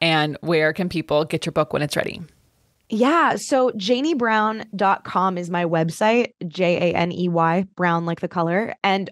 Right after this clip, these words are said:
Speaker 2: all my social accounts are, you know, at the bot-, you know, whatever, at the bottom. And c-, you can kind of branch out from there, YouTube channel. Um, most of my social channels are just Janie B World. And I think YouTube is Janie Brown. So pretty easy to remember. Um,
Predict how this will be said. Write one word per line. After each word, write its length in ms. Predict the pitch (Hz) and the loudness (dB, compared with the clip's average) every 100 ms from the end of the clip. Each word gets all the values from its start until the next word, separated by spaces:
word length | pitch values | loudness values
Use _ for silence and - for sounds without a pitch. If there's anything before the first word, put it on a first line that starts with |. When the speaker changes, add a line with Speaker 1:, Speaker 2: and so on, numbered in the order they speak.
| - | 0
Speaker 2:
all 240 | 220 247 | 2 2
my 160 | 240 202 | 0 -2
social 760 | 202 180 175 170 165 160 160 | -2 -4 -4 -2 -2 0 0
accounts 520 | 185 - 175 165 165 - | 0 0 0 0 -2 -2
are, 460 | 170 165 160 156 - _ _ | 0 0 -2 -6 -10 _ _
you 120 | 196 | -2
know, 140 | 185 160 | -2 0
at 140 | - 202 | -2 0
the 80 | 185 | 0
bot-, 320 | 185 156 190 | 2 2 2
you 60 | |
know, 60 | 180 | 2
whatever, 240 | 180 170 | 2 0
at 80 | 175 | -2
the 60 | 180 | -2
bottom. 520 | 180 170 170 165 165 | -2 0 0 -2 -4
And 160 | 170 160 | -8 -10
c-, 240 | 196 - - | -10 -10 -8
you 160 | 196 | -8
can 160 | 196 190 | -4 -2
kind 180 | 185 170 | 0 0
of 100 | - - - - - | -4 -14 -20 -14 -2
branch 340 | 262 247 247 | 0 0 2
out 180 | 220 214 | 0 0
from 160 | 220 202 | 0 0
there, 160 | 190 | 0
YouTube 380 | 190 185 - 185 | 0 -4 -6 -4
channel. 440 | - 180 175 175 - | 0 2 2 0 2
Um, 360 | 185 180 175 175 | 2 4 0 -2
most 320 | 214 226 220 | 2 2 2
of 60 | 220 | 2
my 80 | 196 | 2
social 300 | 190 185 175 | 2 0 -2
channels 320 | 175 175 165 | -2 -2 0
are 80 | 170 | 0
just 180 | 175 156 | -2 -2
Janie 260 | 170 170 | 0 0
B 160 | 170 170 | 0 0
World. 460 | 160 160 190 220 214 - - - - | 0 2 2 2 -4 -16 -20 -20 -4
And 320 | 180 175 165 | 0 2 0
I 60 | 165 | -2
think 180 | 180 151 | -2 -2
YouTube 260 | 156 175 | -2 -2
is 80 | 160 | -2
Janie 220 | 151 123 | -4 -4
Brown. 280 | - 64 - | 0 0 0
So 280 | - 135 - _ | -2 -2 -2 _
pretty 200 | 339 330 | -2 0
easy 260 | 254 254 247 | 0 0 0
to 80 | |
remember. 640 | 214 208 196 196 190 185 185 - - _ - | 0 0 0 0 2 2 0 -8 -20 _ -2
Um, 720 | 202 202 196 190 185 185 | 0 2 0 -4 -6 -8